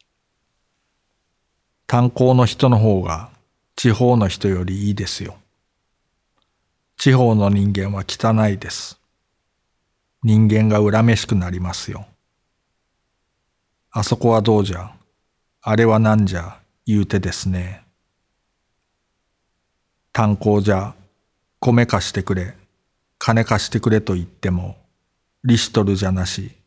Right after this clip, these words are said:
貸したり借りたりする。地方じゃそういうことはできやせん。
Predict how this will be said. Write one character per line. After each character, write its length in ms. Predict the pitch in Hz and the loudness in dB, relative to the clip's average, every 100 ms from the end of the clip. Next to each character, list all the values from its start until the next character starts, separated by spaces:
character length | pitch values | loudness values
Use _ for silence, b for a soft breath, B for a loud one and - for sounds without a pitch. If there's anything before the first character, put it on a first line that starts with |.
| _ _ _ _ - | _ _ _ _ -8
貸 240 | - 98 | -4 -4
し 20 | - | -2
た 120 | 104 | -2
り 100 | 92 | -2
借 220 | - 101 | -2 -2
り 60 | 101 | 0
た 120 | 104 | -2
り 80 | 92 | -2
す 200 | - - | -8 -16
る。 120 | - _ _ _ _ _ _ _ _ _ _ _ _ _ _ _ _ _ _ _ - | -20 _ _ _ _ _ _ _ _ _ _ _ _ _ _ _ _ _ _ _ -2
地 180 | 123 | 0
方 220 | 107 117 107 | 2 2 2
じ 80 | |
ゃ 60 | 95 | -2
そ 240 | - 110 | -2 0
う 80 | 110 | 2
い 100 | 107 | 2
う 80 | 107 | 0
こ 160 | - 107 | -2 -2
と 140 | 117 | 0
は 100 | 92 | -2
で 160 | 95 90 | -4 -6
き 140 | 98 | -4
や 100 | 92 | -4
せ 160 | - 95 | -4 -8
ん。 180 | 104 | -8